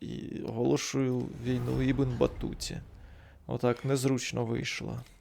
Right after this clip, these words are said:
Я вийшов в теологію, збудував храми, і дивлюсь, читаю, і збагнув, що мені нічого з цього не потрібно взагалі.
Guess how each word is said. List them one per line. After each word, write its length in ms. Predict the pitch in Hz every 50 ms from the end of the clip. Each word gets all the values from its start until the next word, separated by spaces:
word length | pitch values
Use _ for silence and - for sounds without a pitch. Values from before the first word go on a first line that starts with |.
| - - - -
Я 220 | 170 160 147 151
вийшов 300 | 151 165 170 - - 147
в 40 | -
теологію, 720 | - - 147 139 131 147 165 185 190 196 190 190 185 175
збудував 520 | 156 127 143 139 143 143 139 147 151 147 -
храми, 600 | - - 127 143 160 175 175 170 165 160 165 170 - - - - - - - - _ _ _ -
і 340 | - 151 143 147 147 143 139
дивлюсь, 720 | 131 131 156 147 131 131 160 190 220 214 - - - - _ - -
читаю, 640 | - - 147 139 - 156 180 190 190 160 147 135 - - - - -
і 460 | - 160 147 147 143 143 139 139 139 - - -
збагнув, 640 | 135 131 127 135 143 151 156 151 160 185 185 165 127
що 160 | - - 135
мені 280 | 135 131 131 139 156 165
нічого 440 | 165 151 - - - 165 165 156 143
з 80 | -
цього 220 | - - 156 156 147
не 120 | 131 135
потрібно 560 | - 139 131 - 139 139 135 131 139 - 156
взагалі. 600 | 151 139 123 127 123 127 127 123 127 127 123 165